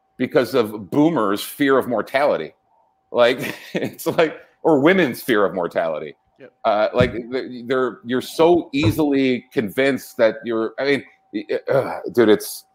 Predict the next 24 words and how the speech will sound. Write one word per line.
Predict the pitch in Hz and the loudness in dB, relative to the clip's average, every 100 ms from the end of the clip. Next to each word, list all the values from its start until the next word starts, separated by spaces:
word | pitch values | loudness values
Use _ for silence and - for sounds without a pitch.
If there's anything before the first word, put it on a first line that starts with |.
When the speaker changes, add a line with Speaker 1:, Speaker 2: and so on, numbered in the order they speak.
| _ | _
Speaker 1:
it's | - 160 | -2 0
amazing. | 175 208 147 131 | 4 2 2 -2
It's, | 151 | 0
it's, | 196 196 | -2 -2
it's | 196 202 196 - | 0 0 2 0
amazing. | 214 185 175 175 | 2 2 2 0
It's | 151 | -2
heartbreaking. | - 127 127 127 123 117 | 0 0 2 0 0 -4
It's, | 107 - _ _ _ | -6 -10 _ _ _
it's | 110 123 | -2 4
all | 120 104 | 4 6
the | 92 | 2
above. | 85 82 - _ _ _ _ - | 2 -2 -4 _ _ _ _ 2
Uh, | 123 | 4
but | 120 - | 4 0
the, | 131 123 - _ | 2 2 -2 _
uh, | 127 - | -2 0
our, | 127 135 156 123 | 2 4 2 2
the | 123 | 0
West's, | 113 135 156 - - - - _ _ _ _ _ | 2 2 2 -4 -14 -14 -16 _ _ _ _ _
the | 110 | -2
West's, | 113 113 123 131 - - - - _ _ _ _ _ _ _ _ - 101 85 127 | 0 2 0 0 -8 -16 -16 -18 _ _ _ _ _ _ _ _ -16 -16 -10 -6
uh, | 85 73 98 110 107 104 101 | -4 -6 -4 -2 0 0 0
docility | 95 127 - 160 151 120 92 85 - | 0 0 2 4 6 6 4 2 -4